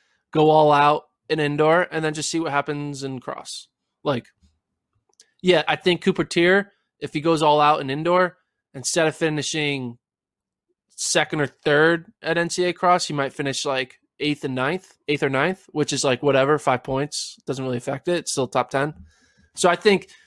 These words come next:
their athletes probably all gonna lose five to ten places, but in the end, they'll probably still be a top ten team.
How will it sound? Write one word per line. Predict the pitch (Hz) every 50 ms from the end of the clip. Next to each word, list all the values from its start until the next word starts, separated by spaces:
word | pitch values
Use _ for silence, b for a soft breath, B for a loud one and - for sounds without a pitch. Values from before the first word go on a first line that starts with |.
| b _ -
their | 165 160
athletes | 151 151 - 175 143 -
probably | - 156 147 147 147
all | 143 143 143
gonna | 143 143 139
lose | 139 139 139 139 139 139 135 123 - - - - _ _ _ _ _ _ _ _
five | _ - - 147 143 139 135
to | 127 120
ten | - 151 147 135
places, | - - 135 135 143 - - 196 196 185 - -
but | _ 156 143 139 151 - _
in | 151 156 151
the | 139 131
end, | 135 139 127
they'll | 127 113
probably | - 139 131 123 113
still | - - 143 120
be | - -
a | - -
top | - - 135 - -
ten | - - - 170
team. | - - - 139 -